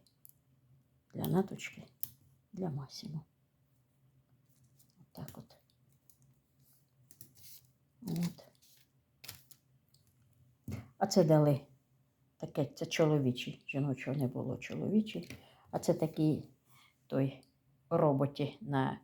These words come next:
картоночки. Це ти так ото бумажечку відкриєш і по-, понюхаєш, яке воно, і все.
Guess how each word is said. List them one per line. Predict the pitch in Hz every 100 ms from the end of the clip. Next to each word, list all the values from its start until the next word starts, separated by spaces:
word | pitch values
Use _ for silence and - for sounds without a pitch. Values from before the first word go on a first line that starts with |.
| -
картоночки. | 143 - - 139 135 - - -
Це |
ти | 233 -
так | 151 156
ото | 151 156 - - - -
бумажечку | 156 160 147 143 - -
відкриєш | 156 - 190 175 143 143 -
і | 151
по-, | - 151 151 151 - _ _ _ _ _
понюхаєш, | 175 165 143 - 143 139 -
яке | 143 - 139
воно, | 131 135 -
і | 156
все. | - -